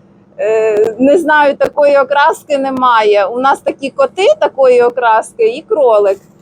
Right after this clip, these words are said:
Ну, цей, навірно, під ніж не піде. Це в нас,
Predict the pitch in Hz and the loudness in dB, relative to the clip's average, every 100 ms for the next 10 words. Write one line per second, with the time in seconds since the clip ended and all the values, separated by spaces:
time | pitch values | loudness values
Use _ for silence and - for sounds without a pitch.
0 | _ _ 262 302 - 330 381 320 285 294 | _ _ -6 -6 0 0 0 -2 -4 -2
1 | 302 285 285 269 254 247 254 302 415 - | -2 -2 -4 -4 -6 -10 -4 -2 -4 -2
2 | 277 - 269 208 202 185 180 - - - | -6 -4 -6 0 2 2 0 -8 -12 -4
3 | 269 269 262 - - | -2 0 -2 -2 -14